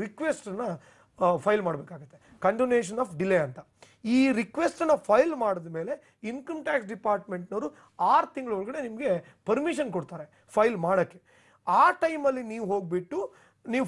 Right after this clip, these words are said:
ಫೈಲ್ ಮಾಡ್ಬೋದು. ಆದರೆ ಆ ಫೈಲ್ ಮಾಡುವಾಗ ನಿಮಗೆ ಪೆನಾಲ್ಟಿ, ಈ ಟ್ಯಾಕ್ಸ್ ಮೇಲೆ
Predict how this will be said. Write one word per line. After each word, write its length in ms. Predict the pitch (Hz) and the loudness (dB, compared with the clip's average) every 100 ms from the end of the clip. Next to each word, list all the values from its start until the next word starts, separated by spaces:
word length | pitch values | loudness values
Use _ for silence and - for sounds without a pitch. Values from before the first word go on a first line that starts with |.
| 214 | 2
ಫೈಲ್ 160 | 262 202 | 2 4
ಮಾಡ್ಬೋದು. 380 | 208 202 165 127 _ 151 214 | 2 2 -6 -8 _ 2 4
ಆದರೆ 260 | 247 180 175 - _ _ - 190 | 4 -2 -8 -12 _ _ -6 -4
ಆ 40 | 190 - | -2 0
ಫೈಲ್ 260 | 233 349 302 254 | 2 0 -2 0
ಮಾಡುವಾಗ 480 | 247 240 226 214 254 330 - _ - | 0 0 -2 0 0 0 -2 _ -10
ನಿಮಗೆ 220 | 190 208 190 180 - | -6 -2 -4 -4 -4
ಪೆನಾಲ್ಟಿ, 560 | 170 190 202 170 208 214 208 _ _ _ _ - 107 - - 190 | 2 4 2 0 -10 -10 -14 _ _ _ _ -20 -20 -20 -10 -6
ಈ 40 | 156 | 0
ಟ್ಯಾಕ್ಸ್ 280 | 190 214 - 196 | 2 2 -2 -6
ಮೇಲೆ 160 | 196 | -2